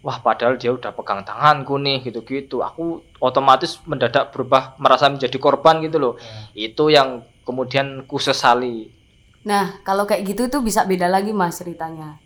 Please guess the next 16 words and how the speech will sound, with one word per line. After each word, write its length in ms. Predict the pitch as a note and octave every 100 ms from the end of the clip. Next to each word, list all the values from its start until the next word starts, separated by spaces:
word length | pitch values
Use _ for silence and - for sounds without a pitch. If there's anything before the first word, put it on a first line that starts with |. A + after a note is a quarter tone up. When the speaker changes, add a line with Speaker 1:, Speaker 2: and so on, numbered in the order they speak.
| _ _ _ _ -
Speaker 3:
Mengapa 340 | G3+ A#3+ B3+
bisa 220 | B3+ A3
seperti 500 | G3+ - G3 G#3 G#3+
itu? 140 | - G3
Itu 180 | G3+ C4
juga 220 | G3+ F#3+
dibentuk 540 | G3 F3 F#3 F#3 A#3+
oleh 420 | G3+ G3 G#3 B3 - _ _ _ _ _ _ _ _
tatanan 680 | - G3 G#3 G#3+ A3+ A3+ A3+ - _ _ _ _ _
masyarakat 420 | - A#3+ B3 A#3 C4
ini, 160 | A#3+
sistem 320 | A3+ A#3 - G#3+
ini. 200 | G#3 F#3+
Speaker 1:
Aduh, 160 | -
susah 320 | C3+ B2 - A2
banget. 340 | G#2 G#2+ A2+